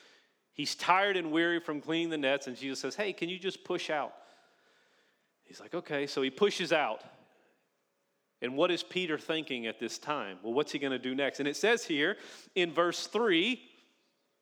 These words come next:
that Jesus decided to sit down and start teaching the multitude from the boat. Boy, I bet you Peter was happy then.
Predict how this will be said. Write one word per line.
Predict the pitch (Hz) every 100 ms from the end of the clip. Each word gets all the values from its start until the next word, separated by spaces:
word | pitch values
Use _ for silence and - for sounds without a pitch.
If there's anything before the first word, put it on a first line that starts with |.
| _ _ _
that | 180 185
Jesus | 139 196 247 214 185 - - -
decided | 185 - 208 214 208
to | 202
sit | - 262 196
down | 233 254 175 202 269 - - - _ _ _ _ _ _ _ _ _ _ _ _ _
and | 190 190
start | - 233 220
teaching | - 285 - 226
the | 208
multitude | 214 247 214 202 196 -
from | 196
the | 196
boat. | 208 247 160 - 113
Boy, | 175 185
I | 151
bet | 165 -
you | 135
Peter | 170 156
was | 143 143
happy | 156 156 160
then. | 151 165 139 131